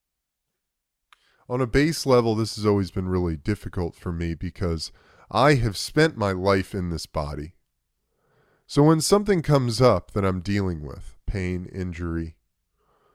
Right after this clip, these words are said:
illness, disease, dis-ease, the body is out of ease, it's dis-eased.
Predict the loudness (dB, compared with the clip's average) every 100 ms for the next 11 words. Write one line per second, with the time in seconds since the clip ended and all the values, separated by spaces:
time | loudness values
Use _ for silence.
0 | _ _ _ _ -2 -2 -2 -2 -4 -10
1 | -18 _ -4 -2 -2 -2 -2 -4 -8 -16
2 | _ 2 2 2 -2 -10 -6 -4 -4 -6
3 | -10 -18 _ _ _ _ _ _ _ _
4 | _ _ _ _ _ _ _ -12 -4 0
5 | 0 -2 -4 -6 -4 -2 -2 -6 -8 -8
6 | -6 -6 -8 -12 -14 -14 -14 -12 -4 -4
7 | -4 -10 -16 -12 -8 -6 -8 -10 -16